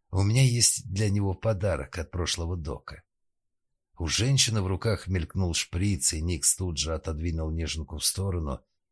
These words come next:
а сам преградил дорогу врачу. «Что это?» «Это вещество навсегда запрёт Леона в теле зверя.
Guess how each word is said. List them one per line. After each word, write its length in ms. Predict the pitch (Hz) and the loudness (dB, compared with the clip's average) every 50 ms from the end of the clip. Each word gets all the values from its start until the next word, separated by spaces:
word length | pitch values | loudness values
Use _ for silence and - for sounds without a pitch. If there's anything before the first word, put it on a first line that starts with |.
| _ _ _ | _ _ _
а 120 | - 87 | 0 4
сам 260 | - - 123 123 110 92 | 6 6 6 4 2 0
преградил 540 | - 92 87 76 85 87 82 78 87 82 | -2 -4 -2 0 0 0 0 0 -2 -2
дорогу 400 | 71 80 80 78 76 73 67 76 | -2 -2 -2 -2 -2 -4 -4 -6
врачу. 520 | 71 76 85 85 - - - - - - - _ _ _ _ _ _ _ _ _ _ | -6 -4 -4 -2 -2 -2 -2 -2 -6 -14 -18 _ _ _ _ _ _ _ _ _ _
«Что 280 | - - - - 131 120 | -6 -6 -2 0 2 2
это?» 360 | 90 69 - - 69 - _ _ _ _ _ _ _ _ _ _ _ _ _ _ _ | 2 0 0 -4 -8 -10 _ _ _ _ _ _ _ _ _ _ _ _ _ _ _
«Это 460 | - 107 107 104 - 123 117 107 104 101 | 0 2 2 2 2 2 2 2 2 0
вещество 760 | 95 98 123 113 - - 123 - - - 123 127 110 107 | 0 2 2 4 4 6 6 4 4 4 2 2 4 4
навсегда 480 | 104 110 101 - - 113 104 101 139 147 | 4 4 4 4 2 2 2 2 2 4
запрёт 440 | 139 - 95 - - 90 82 - - | 4 4 2 2 0 -2 -2 0 0
Леона 300 | 95 92 85 80 78 80 | 0 0 2 2 0 -2
в 80 | - | -2
теле 240 | - - 87 80 80 | -2 -2 -2 0 0
зверя. 480 | 78 76 82 80 76 67 64 67 - | 0 0 0 -2 -4 -4 -6 -10 -14